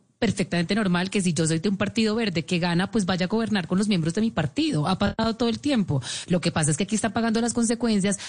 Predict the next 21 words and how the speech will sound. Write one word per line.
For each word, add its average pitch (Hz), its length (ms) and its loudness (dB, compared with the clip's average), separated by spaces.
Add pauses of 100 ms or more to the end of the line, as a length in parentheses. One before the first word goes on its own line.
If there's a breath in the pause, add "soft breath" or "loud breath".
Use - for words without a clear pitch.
(120 loud breath)
del 190 140 2
discurso 185 480 0
maniqueísta 214 680 0
de 208 120 0
que 202 140 -4
todo 214 420 2
es 208 160 -2
corrupción, 202 580 0
todo 214 440 2
es 214 160 -2
clientelismo. 208 640 0
Y 185 80 2
yo 185 160 2
no 180 60 2
entiendo 214 340 0
muy 226 160 2
bien 226 220 2
entonces 220 340 0
el 226 80 0
señor 190 280 -2
Galán, 185 420 -2